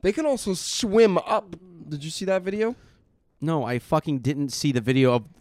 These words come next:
Speaker 2: crabs swimming.
Speaker 1: It went viral on Twitter.
Speaker 2: It's sick, dude.
Speaker 1: No, the, uh, the thing about the ocean that scares me is that,
Speaker 2: Ocean's
Speaker 1: like,
Speaker 2: fucking terrifying.
Speaker 1: like, what is it? Seventy percent of the world,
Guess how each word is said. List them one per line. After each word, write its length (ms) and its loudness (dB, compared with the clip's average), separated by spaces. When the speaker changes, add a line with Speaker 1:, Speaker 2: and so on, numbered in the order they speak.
Speaker 2:
crabs 600 0
swimming. 440 -2
Speaker 1:
It 80 2
went 180 -2
viral 320 -4
on 120 0
Twitter. 500 -8
Speaker 2:
It's 120 -18
sick, 300 -4
dude. 340 -6
Speaker 1:
No, 300 0
the, 360 -4
uh, 360 -2
the 140 -12
thing 180 -6
about 160 -2
the 140 0
ocean 260 0
that 100 0
scares 360 2
me 180 -2
is 160 0
that, 100 4
Speaker 2:
Ocean's 300 2
Speaker 1:
like, 40 -12
Speaker 2:
fucking 220 -2
terrifying. 540 -8
Speaker 1:
like, 200 2
what 180 2
is 120 -6
it? 140 -12
Seventy 400 -4
percent 340 -4
of 60 -4
the 80 -6
world, 400 -4